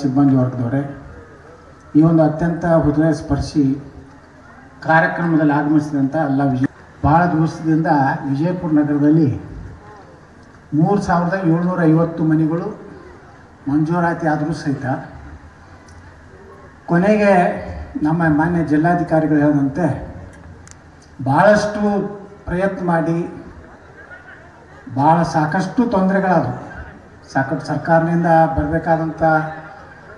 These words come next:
ಹಣ ಬಂದರೂ ಸಹಿತ ಕಾಂಟ್ರಿಬ್ಯೂಷನ್ ಏನಿದೆ ಫಲಾನುಭವಿಗಳ ಒಂದು ಭಾಳ ದೊಡ್ಡ ಮೊತ್ತ ಇರೋದ್ರಿಂದ ಇವತ್ತು ನಮಗೆ ಅನೇಕ ಸಮಸ್ಯೆಗಳಿಗೆ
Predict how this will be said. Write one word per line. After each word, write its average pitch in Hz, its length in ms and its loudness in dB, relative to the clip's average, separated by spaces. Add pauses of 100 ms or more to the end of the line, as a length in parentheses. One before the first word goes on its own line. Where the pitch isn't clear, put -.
(960)
ಹಣ 165 140 4 (180)
ಬಂದರೂ 190 300 2 (100)
ಸಹಿತ 156 260 -2 (1300)
ಕಾಂಟ್ರಿಬ್ಯೂಷನ್ 233 720 2
ಏನಿದೆ 185 280 2 (180)
ಫಲಾನುಭವಿಗಳ 202 680 2 (480)
ಒಂದು 156 220 0
ಭಾಳ 160 160 4 (160)
ದೊಡ್ಡ 180 160 0 (140)
ಮೊತ್ತ 185 180 -4 (100)
ಇರೋದ್ರಿಂದ 147 440 -2 (1300)
ಇವತ್ತು 180 320 0 (1400)
ನಮಗೆ 165 260 0
ಅನೇಕ 220 320 0 (420)
ಸಮಸ್ಯೆಗಳಿಗೆ 190 800 0